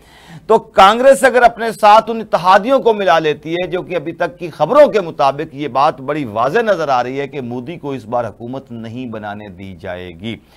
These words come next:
और अगर कांग्रेस उन इत्तेहादियों को अपने साथ मिला लेती है, तो फिर कांग्रेस की हुकूमत बनने के चांसेस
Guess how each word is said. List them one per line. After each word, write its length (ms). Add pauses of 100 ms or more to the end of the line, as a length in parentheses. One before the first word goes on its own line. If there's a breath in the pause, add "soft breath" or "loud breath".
(300 loud breath)
और 140
अगर 180
कांग्रेस 540
उन 200
इत्तेहादियों 600
को 100
अपने 260
साथ 320
मिला 240
लेती 340
है, 140
तो 120
फिर 180 (140)
कांग्रेस 400
की 140
हुकूमत 520
बनने 420
के 180
चांसेस 680